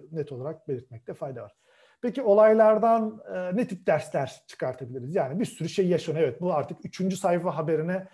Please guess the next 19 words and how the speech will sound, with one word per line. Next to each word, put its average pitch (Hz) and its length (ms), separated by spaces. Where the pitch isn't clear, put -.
düşmüş 175 600
durumda. 139 340
Dolayısıyla 156 440
yani 147 140
evet, 147 220
önemli 165 640
bilmemiz 175 340
ama 131 260
biz 202 320
bundan 185 420
ne 156 300
çıkartabiliriz? 202 640
Burada 240 180
olaylara 214 420
bakış 202 200
açımız 196 260
işte 147 240
ne 190 80
oldu, 220 560